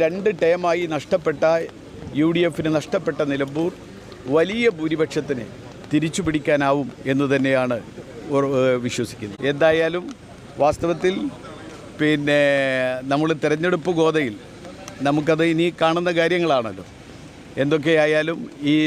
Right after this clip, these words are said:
തെരഞ്ഞെടുപ്പ് രംഗത്ത് വലിയ ശുഭാപ്തി വിശ്വാസത്തോടും വലിയ ആത്മവിശ്വാസത്തോടും കൂടിയാണ് ഐക്യ ജനാധിപത്യ മുന്നണി ഇറങ്ങുന്നത്. കാരണം നിലമ്പൂരിനെ സംബന്ധിച്ച് ഞങ്ങൾ പ്രിയങ്ക ഗാന്ധിക്ക് അറുപത്തയ്യായിരം വോട്ടിൻ്റെ ഭൂരിപക്ഷമാണ് നിലമ്പൂർ നിയോജകമണ്ഡലത്തിൽ നിന്ന്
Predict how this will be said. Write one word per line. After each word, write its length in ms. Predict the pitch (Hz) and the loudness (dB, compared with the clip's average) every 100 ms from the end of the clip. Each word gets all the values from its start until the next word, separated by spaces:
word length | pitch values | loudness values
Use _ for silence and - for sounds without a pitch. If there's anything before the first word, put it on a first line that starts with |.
| 135 | 2
തെരഞ്ഞെടുപ്പ് 460 | 151 147 156 156 156 143 | 0 0 0 0 0 0
രംഗത്ത് 360 | 143 139 165 - 131 156 | 0 0 -2 -4 2 2
വലിയ 220 | 185 240 - | 4 0 -2
ശുഭാപ്തി 380 | 160 165 135 156 | 0 0 0 -4
വിശ്വാസത്തോടും 640 | 139 147 139 143 147 147 160 147 | -2 -2 -2 -2 -2 0 2 2
വലിയ 160 | 151 143 | 2 2
ആത്മവിശ്വാസത്തോടും 880 | 156 - 180 156 165 160 131 160 147 135 | 0 0 -2 0 -2 -2 -2 -2 -2 0
കൂടിയാണ് 460 | 131 131 123 120 113 - - - - - - - - 131 | 0 2 2 0 -6 -12 -18 -18 -18 -18 -18 -16 -2 0
ഐക്യ 200 | 143 165 143 | 2 2 2
ജനാധിപത്യ 500 | 139 143 143 147 147 | 2 2 0 -2 0
മുന്നണി 160 | 143 139 | 0 2
ഇറങ്ങുന്നത്. 380 | 131 139 143 143 139 143 | 2 0 0 0 0 2
കാരണം 360 | 151 170 131 87 - - - - - - | 2 2 -2 -6 -16 -16 -16 -18 -16 -2
നിലമ്പൂരിനെ 420 | 151 185 202 202 202 | 2 4 4 2 -2
സംബന്ധിച്ച് 480 | 175 170 160 147 180 240 - - - - - - 143 | -2 -2 -2 -2 -2 -2 -6 -16 -16 -16 -18 -2 0
ഞങ്ങൾ 240 | 170 185 190 - 135 | 4 2 0 -6 -6
പ്രിയങ്ക 340 | 151 165 180 185 190 | 0 2 4 2 4
ഗാന്ധിക്ക് 360 | 170 165 165 165 | 2 0 0 2
അറുപത്തയ്യായിരം 880 | 156 175 185 202 190 196 196 196 196 170 | 2 0 0 -2 0 2 2 0 0 -2
വോട്ടിൻ്റെ 320 | 165 165 165 147 | -2 0 0 2
ഭൂരിപക്ഷമാണ് 600 | 151 156 156 160 147 147 | 2 2 0 0 2 2
നിലമ്പൂർ 280 | 139 143 147 139 | 2 2 0 2
നിയോജകമണ്ഡലത്തിൽ 640 | 139 131 139 135 135 135 131 | 0 0 0 0 0 0 0
നിന്ന് 140 | 127 | 0